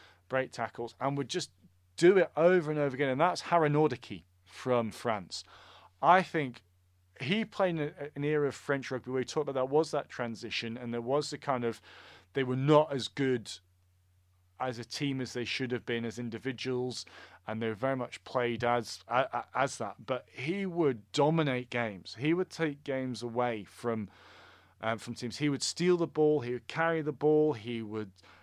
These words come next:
be a, just a, a man mountain, and he was someone, I think, if he was in a more consistently run team where, where it was team orientated, I think we'd be having other conversations. Uh, and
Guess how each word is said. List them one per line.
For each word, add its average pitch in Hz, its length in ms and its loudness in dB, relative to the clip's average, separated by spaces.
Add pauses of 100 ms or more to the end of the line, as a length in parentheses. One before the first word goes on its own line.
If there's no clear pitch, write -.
(120)
be 127 140 -4
a, 107 80 -4
just - 320 -8
a, 117 100 -4 (160)
a 127 100 -2
man 135 340 0
mountain, 135 640 -2
and 120 240 -6 (280)
he 135 420 -4 (380)
was 156 140 -8
someone, 160 340 0
I 127 60 -4
think, 139 340 -4
if 127 220 -10
he 139 140 -2
was 139 180 -2
in 135 120 -2
a 127 60 2
more 139 420 2 (920)
consistently 156 960 0
run 139 440 6
team 143 440 0
where, 131 260 4
where 131 300 4
it 135 80 0
was 123 200 -2
team 147 400 -2 (100)
orientated, 127 760 -2
I 120 120 -4
think 127 220 -10
we'd 120 100 -12
be 110 60 -8
having 117 220 -8
other 113 160 -6
conversations. 107 880 -12 (200)
Uh, 156 200 4
and 160 180 0